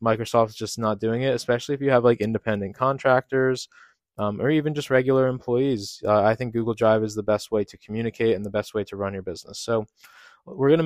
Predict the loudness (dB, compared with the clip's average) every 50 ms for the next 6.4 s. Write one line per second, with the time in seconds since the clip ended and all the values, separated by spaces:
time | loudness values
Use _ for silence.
0 | 2 4 4 4 6 6 4 4 4 2 2 2 2 2 0 0 0 -2 -2 -2
1 | -4 -10 -6 -2 0 2 4 4 4 2 2 0 -2 0 4 6 6 6 6 4
2 | 0 -2 -2 _ -4 -4 -2 -4 -2 0 -2 -2 -2 -4 -6 -4 -4 -4 -4 -2
3 | -2 -2 -2 -2 -2 0 0 0 -2 -2 -4 -2 -2 -2 -4 0 0 2 2 2
4 | 2 0 -4 -4 -4 -6 -6 -8 -8 -8 -8 -6 -4 -2 -2 -2 -2 -2 -4 -6
5 | -6 -2 -2 -2 -4 -4 _ 0 0 0 2 0 -2 -4 -2 -4 -4 -2 -2 -2
6 | 0 2 2 2 2 2 -2